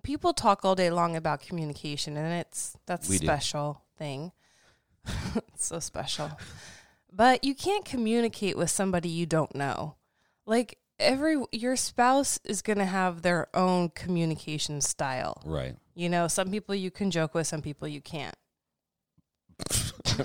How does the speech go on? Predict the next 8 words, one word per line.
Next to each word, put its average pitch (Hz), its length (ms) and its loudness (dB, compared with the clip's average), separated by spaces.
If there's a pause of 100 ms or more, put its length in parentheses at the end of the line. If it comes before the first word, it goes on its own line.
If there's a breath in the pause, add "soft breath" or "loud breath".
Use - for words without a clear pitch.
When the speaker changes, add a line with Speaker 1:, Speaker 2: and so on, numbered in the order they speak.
Speaker 2:
Yes, 87 300 2
I'm 92 200 4
nodding. 92 520 6
<laughs> 101 80 -6
Big 104 180 8
nods, 85 300 6
you 78 80 0
guys. 78 360 0